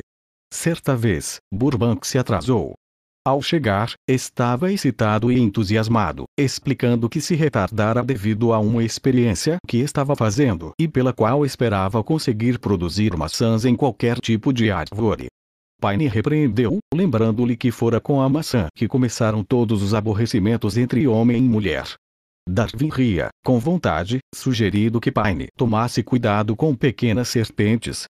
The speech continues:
quando fosse à floresta, apanhar maçãs, pois elas tinham o hábito de crescer, tornando-se serpentes grandes. Emerson observou: "Nem serpentes, nem maçãs",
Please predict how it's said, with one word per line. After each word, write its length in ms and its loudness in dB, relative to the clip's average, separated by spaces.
quando 300 2
fosse 420 0
à 80 2
floresta, 640 -2
apanhar 640 0
maçãs, 460 -2
pois 260 2
elas 260 0
tinham 280 0
o 60 0
hábito 380 0
de 120 -2
crescer, 520 -2
tornando-se 720 0
serpentes 640 0
grandes. 580 -2
Emerson 540 0
observou: 640 -2
"Nem 140 2
serpentes, 760 0
nem 160 4
maçãs", 480 0